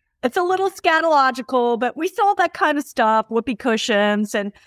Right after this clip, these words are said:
ashtray shaped like toilets to say, "Put your butts here." But we also sold rubber alligators and snow globes and souvenir spoons and plates. And of course, our wonderful, delicious treats, the pecan log rolls, what we're best known for. So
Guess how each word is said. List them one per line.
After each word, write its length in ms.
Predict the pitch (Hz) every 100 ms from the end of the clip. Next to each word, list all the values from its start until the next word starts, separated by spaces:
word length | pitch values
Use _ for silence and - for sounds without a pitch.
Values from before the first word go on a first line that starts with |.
| _ _ _ -
ashtray 540 | 262 262 - - 254 247
shaped 280 | 247 233
like 200 | 233 220
toilets 440 | - 220 226 226 208
to 80 | 214
say, 180 | 226
"Put 280 | 220 - 240
your 120 | 214
butts 280 | 196 208 208
here." 240 | 254 233 247
But 140 | 294
we 100 | 359
also 220 | 359 330
sold 260 | 294 240 180
rubber 280 | 175 202 -
alligators 840 | 349 320 294 294 277 262 254 254 185
and 120 | 170
snow 360 | - 277 285
globes 520 | 247 254 233 226 202 185
and 160 | 180
souvenir 540 | - - 277 247 220 196
spoons 580 | - 262 247 240 233
and 160 | 196 175
plates. 500 | - 269 247 233 -
And 160 | 202 180 - _ -
of 120 | 226
course, 320 | - 311 302
our 140 | 226 208
wonderful, 420 | 208 214 208 202
delicious 560 | 165 196 196 - 175 -
treats, 580 | - 285 254 233 - - _ _ _ _ -
the 140 | 180
pecan 520 | - - - 254 240
log 260 | 214 214 202
rolls, 300 | 202 196 -
what 160 | 170
we're 140 | 175 165 _ 190 -
best 260 | 254 247 -
known 280 | 208 202 196
for. 260 | 214 196 - - -
So 320 | - 320